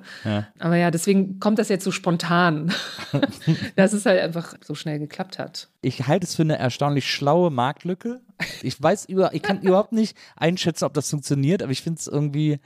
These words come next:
Speaker 2: Das
Speaker 1: wenn man
Speaker 2: Schöne
Speaker 1: drüber
Speaker 2: ist,
Speaker 1: nachdenkt, ist es plötzlich logisch
Speaker 2: das
Speaker 1: irgendwie.
Speaker 2: Schöne ist, Puzzle sind so generationenübergreifend
Speaker 1: Ja.
Speaker 2: und auch so,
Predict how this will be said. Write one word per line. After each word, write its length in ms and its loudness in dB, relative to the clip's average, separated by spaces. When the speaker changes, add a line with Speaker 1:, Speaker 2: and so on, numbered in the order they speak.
Speaker 2:
Das 100 -4
Speaker 1:
wenn 80 4
man 40 2
Speaker 2:
Schöne 40 2
Speaker 1:
drüber 200 2
Speaker 2:
ist, 40 0
Speaker 1:
nachdenkt, 400 2
ist 60 2
es 100 -6
plötzlich 340 0
logisch 420 2
Speaker 2:
das 300 2
Speaker 1:
irgendwie. 220 4
Speaker 2:
Schöne 100 0
ist, 340 -6
Puzzle 720 2
sind 320 4
so 140 4
generationenübergreifend 1600 0
Speaker 1:
Ja. 80 0
Speaker 2:
und 100 0
auch 80 2
so, 420 4